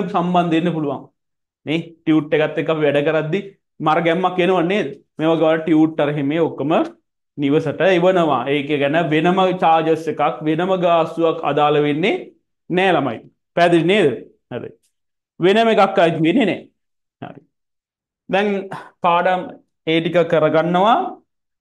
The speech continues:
ඊට පස්සේ මම මේක කියන්නම් ප-, මාස දහය තුල කොහොමද පාඩම් ටික කවර් කරන්න කියන එක. ඒක ගැන කියන්නම් ඊට කලින්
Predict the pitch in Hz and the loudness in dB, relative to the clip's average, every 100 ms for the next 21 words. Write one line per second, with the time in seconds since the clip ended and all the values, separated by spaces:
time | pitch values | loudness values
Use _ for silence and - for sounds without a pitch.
0 | - 185 240 247 233 233 156 139 170 - | -6 0 2 4 4 2 0 0 0 -6
1 | - _ _ _ _ _ _ _ _ _ | -12 _ _ _ _ _ _ _ _ _
2 | _ - 175 185 214 196 185 185 202 208 | _ -4 0 2 0 0 2 2 0 -4
3 | 208 175 170 165 165 180 208 185 196 208 | -2 -2 0 0 0 0 -2 -2 0 -2
4 | 185 202 196 175 185 196 208 - - _ | 0 -2 -2 -4 -6 -4 -4 -4 -14 _
5 | _ 208 196 208 226 226 226 196 208 196 | _ 4 6 6 4 2 -2 -2 0 2
6 | 196 196 196 180 185 185 180 165 147 127 | 2 2 0 0 0 -2 2 2 0 -2
7 | 123 147 - - _ _ _ 160 175 190 | -2 -2 -2 -10 _ _ _ 0 2 2
8 | 208 185 175 175 190 214 254 254 190 190 | -2 -2 0 0 0 0 0 -2 -4 -2
9 | 208 185 214 190 | 0 0 2 0